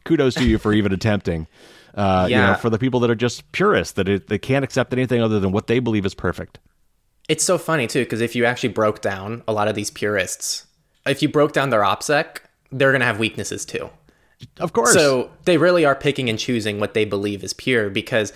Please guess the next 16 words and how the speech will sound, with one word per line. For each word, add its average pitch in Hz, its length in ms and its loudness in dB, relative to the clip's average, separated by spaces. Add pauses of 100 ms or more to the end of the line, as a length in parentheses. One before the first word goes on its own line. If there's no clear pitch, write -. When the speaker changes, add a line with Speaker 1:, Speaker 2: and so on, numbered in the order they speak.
(140)
Speaker 2:
that 135 160 -2
person 147 420 0
who 113 120 -2
is 101 180 0
giving 113 440 -2
the 110 100 0
other 107 200 0
person 104 320 -4
crap 98 400 -4 (520)
for 123 160 -2
using 113 360 0
a 101 40 -2
hardened 110 380 0
browser 101 640 0 (320)
on 110 220 -2
Windows, 107 580 0